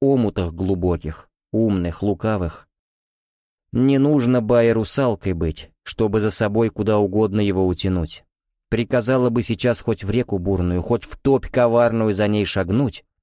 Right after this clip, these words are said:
вмиг бы Вран желание ее исполнил. «Вот и мы когда-то с белых болот вышли, на болотах этих род наш взошел, а потом уж дальше мы по лесу пошли.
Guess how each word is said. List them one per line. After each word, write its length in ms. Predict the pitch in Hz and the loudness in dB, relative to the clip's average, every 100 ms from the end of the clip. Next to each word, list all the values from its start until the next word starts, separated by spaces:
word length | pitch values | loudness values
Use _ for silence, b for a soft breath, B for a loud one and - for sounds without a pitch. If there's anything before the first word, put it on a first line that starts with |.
| _ _ _ _ - | _ _ _ _ -10
вмиг 500 | 92 98 117 123 82 | -4 0 2 0 -2
бы 260 | 82 82 - | -2 -4 -4
Вран 340 | 90 98 95 90 | -4 -2 0 -2
желание 580 | 85 95 92 90 87 | -2 0 0 0 -2
ее 200 | 85 87 | 0 -2
исполнил. 640 | 87 - - 90 82 82 80 _ _ _ _ _ _ _ - | -2 -4 -2 0 0 -4 -8 _ _ _ _ _ _ _ -10
«Вот 360 | 101 131 196 180 | -4 -2 0 2
и 80 | |
мы 380 | 139 101 101 87 - | 2 2 0 -2 -6
когда-то 440 | - 104 95 104 104 | -4 -2 0 -2 -2
с 120 | 92 | -4
белых 360 | 92 113 113 92 | 0 0 0 0
болот 400 | 107 98 98 85 | 0 0 0 -2
вышли, 540 | 90 87 - 85 78 _ _ - | -4 -4 -4 -6 -6 _ _ -4
на 160 | 110 | -2
болотах 560 | 117 135 135 147 147 - | 0 0 0 0 -2 -2
этих 340 | 139 135 - | -2 -2 -4
род 320 | 113 127 117 87 | -2 -2 -2 -4
наш 340 | 82 76 - | -4 -6 -8
взошел, 640 | 82 82 82 - 85 73 - _ _ _ _ | -6 -4 -4 -4 -6 -6 -12 _ _ _ _
а 100 | 135 | -6
потом 320 | - 202 202 | -2 0 0
уж 140 | 147 98 | 0 0
дальше 400 | 110 143 - 98 | -2 -2 -2 -4
мы 140 | 107 | -4
по 220 | 110 92 | -4 -2
лесу 260 | 92 87 85 | -2 -4 -6
пошли. 480 | 80 76 - 78 | -8 -8 -8 -10